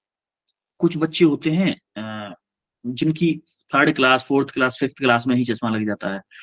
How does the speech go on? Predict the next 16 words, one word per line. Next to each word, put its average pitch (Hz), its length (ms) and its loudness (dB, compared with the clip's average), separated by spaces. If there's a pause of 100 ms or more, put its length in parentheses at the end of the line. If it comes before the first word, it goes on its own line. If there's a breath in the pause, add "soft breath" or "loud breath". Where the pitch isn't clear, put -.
(180 loud breath)
कुछ 220 200 4
लोग 247 160 8
होते 240 220 6
हैं 247 80 6
जिनके 226 220 4
फ़ोर्टी 226 400 2
तक, 233 160 2 (100)
फ़िफ़्टी 220 280 -2
तक 240 160 -2
चश्मा 196 320 -2
नहीं 190 120 2
लगता, - 340 -10 (2250)
होता 113 160 -4
है 117 80 0
ना 185 180 2
ऐसा? 170 360 -2